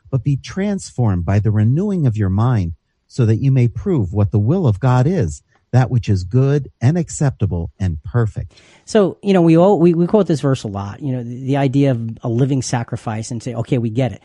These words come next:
Speaker 2: But the other part that we don't quote as often, and perhaps we should, is it talks about the renewing of your mind. I can't renew my mind.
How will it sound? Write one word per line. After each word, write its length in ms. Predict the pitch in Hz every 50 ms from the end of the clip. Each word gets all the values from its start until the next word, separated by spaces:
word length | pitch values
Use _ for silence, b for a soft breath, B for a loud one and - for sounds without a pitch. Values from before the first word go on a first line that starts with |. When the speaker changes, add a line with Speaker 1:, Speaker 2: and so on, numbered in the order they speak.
| b b b
Speaker 2:
But 100 | - 160
the 100 | 220 254
other 140 | 285 339 339
part 300 | - - - 247 233 -
that 80 | 190
we 80 | 165 170
don't 160 | 190 185 151
quote 240 | - - 208 175 -
as 200 | - 147 151 - -
often, 440 | 143 147 160 170 - - 123 110 110
and 180 | 117 120 -
perhaps 440 | - 127 107 117 151 160 - - -
we 120 | 123 120
should, 460 | 113 - - - 247 233 127 113 104 - b b b b b b _
is 160 | 160 160 160
it 80 | 170 -
talks 240 | - 220 240 -
about 240 | - 185 185 185 -
the 80 | - 165
renewing 640 | 151 165 156 143 143 147 165 190 202 202 190 175 165
of 160 | 160 151 135
your 140 | 135 135 127
mind. 480 | 120 120 123 113 104 95 - - - _ _ _ _ b b b b b b b b b _ _
I 180 | - 185 233 254
can't 480 | - - - - - 247 240 220 -
renew 440 | 160 170 175 175 170 170 180 180 170
my 240 | 160 160 156 151 147
mind. 460 | 143 151 147 127 107 101 98 - -